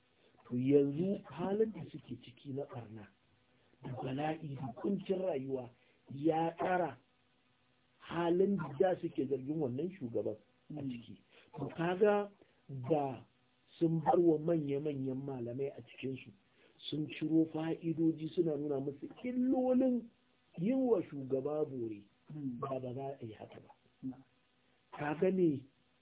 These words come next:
Speaker 1: ake ciki? Shi ne Sayyidina Umar ya ce, "Ana min allazina yastanbituna."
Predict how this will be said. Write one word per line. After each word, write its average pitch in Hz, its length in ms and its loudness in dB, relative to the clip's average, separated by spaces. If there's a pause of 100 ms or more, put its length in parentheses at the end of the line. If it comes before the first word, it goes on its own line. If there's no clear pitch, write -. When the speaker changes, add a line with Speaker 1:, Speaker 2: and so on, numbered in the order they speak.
Speaker 1:
ake 165 340 -2
ciki? 214 360 -2 (280)
Shi 156 200 -2
ne 147 140 0
Sayyidina 139 340 0
Umar 135 200 -2
ya 127 140 0
ce, - 180 -10
"Ana 151 220 -4
min 143 200 -6
allazina 123 560 -4
yastanbituna." 120 920 -6